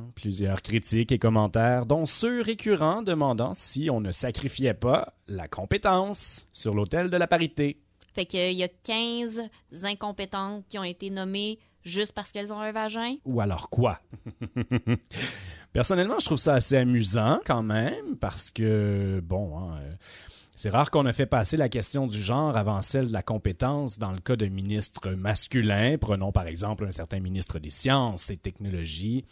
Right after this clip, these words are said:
Speaker 1: d'un précédent gouvernement fédéral, conservateur. Hein, c'était un créationniste, monsieur Gary Goodyear.
Speaker 2: Mais de toute façon, à un moment donné, quand il n'y avait pas de femmes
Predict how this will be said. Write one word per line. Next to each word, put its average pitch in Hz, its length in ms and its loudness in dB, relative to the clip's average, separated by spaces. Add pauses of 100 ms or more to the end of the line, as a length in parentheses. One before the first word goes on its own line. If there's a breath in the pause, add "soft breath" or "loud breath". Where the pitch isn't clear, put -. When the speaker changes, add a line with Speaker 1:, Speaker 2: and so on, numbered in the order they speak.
Speaker 1:
d'un 156 260 -2
précédent 147 460 2
gouvernement 113 680 6 (360 loud breath)
fédéral, 131 720 4
conservateur. 131 960 4 (320)
Hein, 98 140 -4
c'était 98 160 -6
un 85 120 -4
créationniste, 120 1120 -2 (120)
monsieur 92 300 -6
Gary 120 460 2
Goodyear. 110 640 4 (120)
Speaker 2:
Mais 185 100 0
de 190 100 2
toute - 140 -8
façon, 233 260 -4
à 311 40 -2
un 254 40 0
moment 180 260 -2
donné, 180 140 -4
quand 254 200 0
il 262 40 4
n'y - 20 2
avait 190 140 4
pas 185 120 -2
de - 80 -6
femmes 202 400 -2